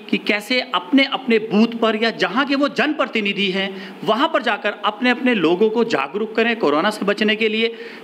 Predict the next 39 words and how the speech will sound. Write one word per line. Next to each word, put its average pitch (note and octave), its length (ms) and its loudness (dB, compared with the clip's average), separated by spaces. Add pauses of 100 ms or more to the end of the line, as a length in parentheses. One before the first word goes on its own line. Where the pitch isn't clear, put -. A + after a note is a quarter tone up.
लॉकडाउन A#3 480 2
का C4 100 2
पूर्णतः B3 400 2
समर्थन A3+ 500 0
करें। B3 220 2 (420)
स्कूलों C4 440 2
से D4+ 120 -2
रिलेटेड C4+ 400 -2
उन्होंने C4 240 0
कहा B3+ 240 0
कि C4 120 -8
वो B3+ 100 -6
सरकार B3 400 0
से C4+ 300 -2 (260)
अपील C#4 300 0
करेंगे, C4 320 0
सरकार A#3+ 340 -2
से A#3+ 160 0
दरखास्त G#3 440 -2
करेंगे, B3 340 -2
जो C4+ 300 0
स्कूल C#4 280 2
कमज़ोर G#3 420 2
हैं E3 460 -4 (120)
उनका A#3 400 2
फीस A3 460 -2
का A#3+ 160 0
सिस्टम A3 400 -4
या G3 140 0
तो G3 120 -8
सरकार D#3+ 380 -2
से A3 200 0
उन G#3 220 -2
तीन G#3+ 280 -2
महीने G3+ 240 0
की A3 100 -2
फीस G3+ 240 -2
दी G3+ 160 0
जाए A3 280 0